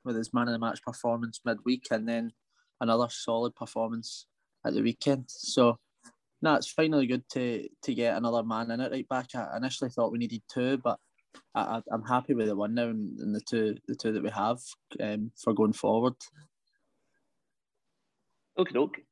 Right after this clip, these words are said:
Speaker 2: Um, we've, we've spoke at length about Celtic. Um,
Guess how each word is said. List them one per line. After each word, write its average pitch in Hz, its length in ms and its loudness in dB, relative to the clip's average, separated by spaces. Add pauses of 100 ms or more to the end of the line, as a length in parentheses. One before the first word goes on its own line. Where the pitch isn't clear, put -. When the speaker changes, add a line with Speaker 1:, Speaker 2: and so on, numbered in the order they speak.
Speaker 2:
Um, 170 380 2
we've, 151 140 0 (200)
we've 156 120 -6
spoke - 340 0
at - 60 4
length 127 360 0 (300)
about 123 220 2 (260)
Celtic. 127 480 0 (340)
Um, 120 640 2